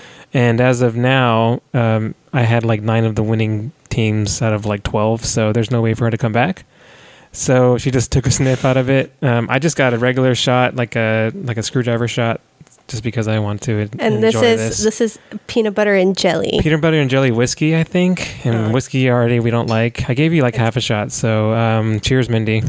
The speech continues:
Speaker 1: Let's
Speaker 2: Wait,
Speaker 1: see.
Speaker 2: lem-, let me, it smells like, it smells like peanut butter.
Speaker 1: <laughs> Okay, well, maybe it, it, okay, she's taking it.
Speaker 2: No, that's not bad.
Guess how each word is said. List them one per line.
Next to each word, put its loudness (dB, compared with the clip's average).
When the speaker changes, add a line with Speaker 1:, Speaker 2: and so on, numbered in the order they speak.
Speaker 1:
Let's -2
Speaker 2:
Wait, 0
Speaker 1:
see. -2
Speaker 2:
lem-, 0
let 0
me, -2
it -2
smells 2
like, 0
it 2
smells 2
like 2
peanut 0
butter. -4
Speaker 1:
<laughs> 0
Okay, -2
well, -2
maybe 0
it, -2
it, -4
okay, -8
she's -14
taking -2
it. -2
Speaker 2:
No, 0
that's 2
not 2
bad. 4